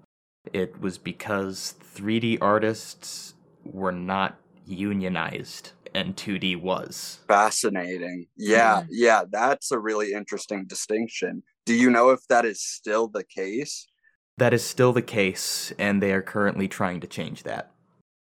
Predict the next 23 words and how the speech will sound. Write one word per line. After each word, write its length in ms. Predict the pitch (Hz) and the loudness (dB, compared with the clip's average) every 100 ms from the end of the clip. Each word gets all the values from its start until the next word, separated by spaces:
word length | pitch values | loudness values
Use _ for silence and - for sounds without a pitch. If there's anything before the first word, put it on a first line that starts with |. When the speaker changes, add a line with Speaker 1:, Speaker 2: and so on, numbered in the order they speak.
| _ _ _ _ _ _ _ _ _ | _ _ _ _ _ _ _ _ _
Speaker 2:
The, 160 | - 139 - | 2 2 6
the 120 | 143 | 4
Spider-Verse 840 | - - 123 135 156 151 143 123 - | 4 2 6 6 4 2 0 0 -2
films 320 | 135 135 120 | -2 -2 -4
in 140 | 123 | -8
particular 680 | 110 110 - 123 - 131 110 107 | -6 -6 -4 -6 -2 0 2 0
are 120 | 101 | -2
something 500 | - 117 110 123 117 | -2 -4 -4 -10 -2
that 180 | 110 104 _ _ - | 0 0 _ _ 2
they 80 | |
utilize 720 | 135 120 143 151 123 110 104 - | 2 2 4 6 6 4 0 -4
a 60 | |
lot 240 | 110 107 117 | 0 2 2
of 140 | 101 _ | -2 _
both 300 | - 110 107 - _ _ _ _ | -2 0 -2 -10 _ _ _ _
two 300 | - 143 120 | -8 -6 -4
D 300 | 113 117 107 | -4 -4 -4
hand-drawn 680 | 101 117 107 107 107 107 101 | -2 2 2 4 4 4 2
and 300 | 92 113 127 - | -2 2 2 0
three 260 | 117 107 104 | -4 -6 -6
D 440 | 104 101 92 92 _ _ _ _ _ _ | -4 -2 -4 -6 _ _ _ _ _ _
animation, 760 | 117 113 101 101 98 - 104 98 | 0 2 2 0 0 -2 -2 -2
and 240 | 98 101 | -4 -4